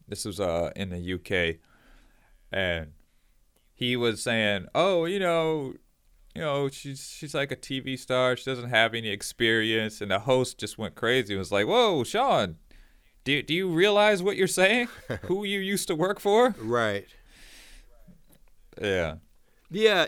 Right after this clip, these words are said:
Speaker 2: I think
Speaker 1: So
Speaker 2: about the political landscape, and there's almost a civil war within the Democratic Party, or at least two lines of thinking about why they lost in twenty sixteen. And, wow, I can't believe it's twenty sixteen. It's, like,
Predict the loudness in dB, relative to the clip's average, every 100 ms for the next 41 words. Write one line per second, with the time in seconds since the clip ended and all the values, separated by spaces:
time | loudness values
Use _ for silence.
0 | -4 -20 -20 -18 -6 0 2 2 2 2
1 | 0 -8 -4 -2 -2 -2 0 0 0 -2
2 | -4 -4 -2 -4 -8 -10 -6 -4 -4 -4
3 | -6 -8 -12 -20 _ _ -12 -6 -4 -4
4 | -4 -2 -2 -2 -4 -2 0 2 2 -2
5 | -6 -4 -2 -2 -4 -4 -4 -4 -4 -2
6 | 0 -2 -2 -4 -6 -6 -4 -2 -2 -4
7 | -6 -12 -6 -6 -4 -8 -8 -6 -4 -6
8 | -8 -6 -4 -2 -4 -6 -8 -12 _ _
9 | -4 -4 -2 -4 -4 -8 -18 -16 -8 -6
10 | -4 -6 -8 -8 -8 -8 -10 -12 -6 -6
11 | -6 -10 -18 _ -20 -20 _ _ -8 -6
12 | -4 -6 -8 -4 -4 -4 -6 -6 -8 -8
13 | -12 -10 -10 -10 -12 -10 -12 -12 -14